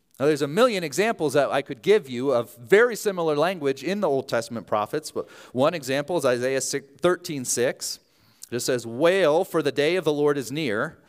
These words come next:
It will come like destruction from the Almighty." So it's that same kind of idea. "Wail, weep, howl.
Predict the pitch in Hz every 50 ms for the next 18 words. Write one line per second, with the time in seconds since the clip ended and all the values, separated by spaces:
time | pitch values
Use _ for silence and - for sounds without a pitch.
0 | _ - - - - - - 160 135 143 139 139 - 170 175 170 160 143 139 139
1 | - - 143 - - 185 180 180 - - - - 104 110 120 123 - 123 120 120
2 | 117 117 117 120 120 131 151 160 151 127 101 95 87 - - 110 110 113 - 123
3 | 113 - - - 160 156 151 - 147 120 120 120 123 123 143 170 147 110 113 113
4 | 123 175 202 202 180 143 117 113 107 113 143 190 202 165 - - - - - _
5 | _ _ _ _ _ - - - 170 175 196 165 131 104 90 - -